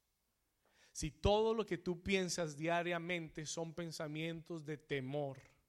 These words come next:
de duda, de inseguridad, de fracaso,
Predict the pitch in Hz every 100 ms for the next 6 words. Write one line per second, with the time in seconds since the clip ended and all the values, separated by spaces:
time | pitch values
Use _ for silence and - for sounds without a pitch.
0 | _ _ _ _ _ _ 131 135 127 117
1 | 156 139 120 113 107 - _ _ _ _
2 | 147 175 165 165 143 156 143 120 139 127
3 | 117 120 - _ _ _ - 139 175 -
4 | 160 131 143 139 - - 120 120